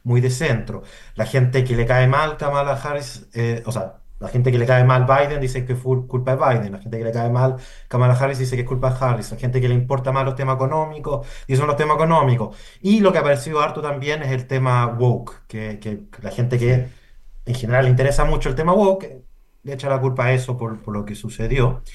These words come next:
Speaker 1: Y yo creo que la verdad es que no vamos a entender exactamente qué pasó en las elecciones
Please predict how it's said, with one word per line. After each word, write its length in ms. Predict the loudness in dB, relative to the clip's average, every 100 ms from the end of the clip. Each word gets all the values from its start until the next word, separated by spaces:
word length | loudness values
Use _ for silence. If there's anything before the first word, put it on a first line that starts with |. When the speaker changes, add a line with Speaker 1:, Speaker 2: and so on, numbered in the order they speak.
| -18 -20 -20 -20 -20 _ _
Speaker 1:
Y 120 | 0
yo 120 | 2
creo 160 | 4 4
que 80 | 6
la 120 | 4
verdad 500 | 4 2 4 2 0
es 80 | -4
que 140 | -6
no 120 | -2
vamos 380 | 2 4 4 2
a 40 | 0
entender 480 | -4 -2 0 0
exactamente 920 | -2 -6 -8 -8 -2 0 0 -2 -4 -2
qué 100 | 0
pasó 180 | 0 -2
en 40 |
las 80 | -2
elecciones 720 | -2 -4 -4 -4 -4 -4 -6